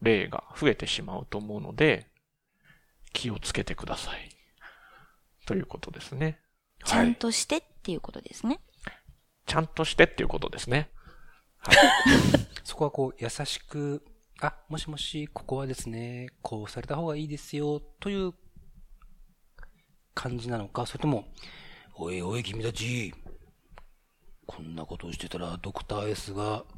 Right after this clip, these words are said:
Speaker 3: 見逃すわけにはいかないぞ」という感じなの？どちらの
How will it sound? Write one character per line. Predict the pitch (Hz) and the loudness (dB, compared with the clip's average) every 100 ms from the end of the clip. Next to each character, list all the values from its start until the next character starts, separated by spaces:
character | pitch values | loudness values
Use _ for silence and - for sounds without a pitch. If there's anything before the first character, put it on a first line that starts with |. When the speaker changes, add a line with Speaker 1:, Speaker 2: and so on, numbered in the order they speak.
| - - - - - - | -18 -18 -20 -20 -20 -14
Speaker 3:
見 | 87 | -12
逃 | 90 87 98 | -10 -6 -6
す | - | -4
わ | 104 | -4
け | 107 104 | -2 -2
に | |
は | 104 | -2
い | 104 | 0
か | 110 | 0
な | 123 | 0
い | 127 | 6
ぞ」 | 147 160 - - - | 8 8 4 -14 -12
と | 95 | -8
い | |
う | 90 | -6
感 | 90 87 | -8 -8
じ | 80 | -12
な | |
の？ | 80 | -8
ど | 131 | -6
ち | - 185 | -4 -2
ら | |
の | 107 85 | -4 -6